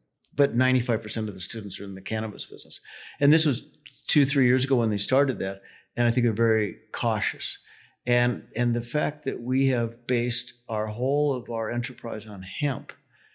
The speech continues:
has really lessened any kind of the, uh, institutional resistance. And I think what they see is something that's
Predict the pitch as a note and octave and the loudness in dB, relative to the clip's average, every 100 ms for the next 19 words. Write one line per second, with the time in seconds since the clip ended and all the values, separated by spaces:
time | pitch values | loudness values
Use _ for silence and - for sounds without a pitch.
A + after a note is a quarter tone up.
0 | _ - A2 G#2+ A2+ A#2+ C3 C3 A#2 G#2+ | _ -2 -2 0 2 4 6 4 4 0
1 | G#2+ A2+ A#2 - A#2 G#2 G#2+ G#2+ A2 - | 0 0 2 0 -2 -6 -4 -4 -4 -6
2 | A2 G#2 G2+ G2+ G2+ G2 - _ _ _ | -10 -8 -10 -10 -8 -8 -12 _ _ _
3 | _ - G2+ C3+ C#3 - - - B2+ A#2+ | _ -12 -2 2 4 2 -4 -4 -2 -2
4 | - A2 G2 F#2+ G2+ G2+ - - - - | -2 -6 -8 -6 -6 -6 -8 -10 -14 -14
5 | - - C3+ C3+ E3+ F3+ F3+ B2 - - | -20 -4 0 4 4 2 -2 -4 -10 -8
6 | B2+ G#2 A2 G2+ - G3 F3 B2 - G2+ | -6 -4 -4 -2 -2 -2 -2 -2 -4 -4
7 | G2 - - - - - - E3+ F#3 D#3 | -4 -6 -10 -20 -4 0 2 2 2 0
8 | A#2 A2 - - | 0 -4 -4 -4